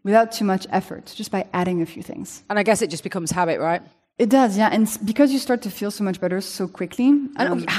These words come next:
Speaker 2: I mean, how long will we notice it? How long will it take to feel
Speaker 1: Honestly,
Speaker 2: that?
Speaker 1: if you've been on a glucose roller coaster your whole life and you, today or tomorrow you start, you try one or two hacks, you'll feel the difference immediately.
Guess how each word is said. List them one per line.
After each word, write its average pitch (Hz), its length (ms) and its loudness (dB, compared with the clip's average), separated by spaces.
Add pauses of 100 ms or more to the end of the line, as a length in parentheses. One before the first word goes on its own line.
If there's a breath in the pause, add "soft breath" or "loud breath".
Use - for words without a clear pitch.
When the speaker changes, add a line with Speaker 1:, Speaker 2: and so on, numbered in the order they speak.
Speaker 2:
I - 20 -4
mean, 285 140 2
how 285 220 4
long 247 440 2 (200)
will 185 160 2
we 180 400 -2
notice 196 400 -2
it? 151 100 -8
How 202 160 0
long 226 140 0
will 202 100 -2
it 165 120 -2
take 175 220 -4
to 160 340 -4 (160)
feel 190 160 -4
Speaker 1:
Honestly, 277 500 4
Speaker 2:
that? - 80 -2
Speaker 1:
if - 180 -4
you've 269 120 0
been 302 120 6
on 302 120 8
a 254 60 4
glucose 214 360 -2
roller 208 200 0
coaster 226 280 -2
your 226 140 2
whole 196 180 -2
life 175 420 2
and 185 160 0
you, 180 100 -2 (260)
today 196 340 6
or 185 80 2
tomorrow 175 340 2
you 180 160 0
start, 175 420 -2
you 180 100 -2
try 170 260 2
one 170 220 0
or 175 80 2
two 180 140 -6
hacks, 180 360 -2
you'll 196 60 -6
feel 226 180 -2
the 196 80 2
difference 175 340 -2
immediately. 170 480 -2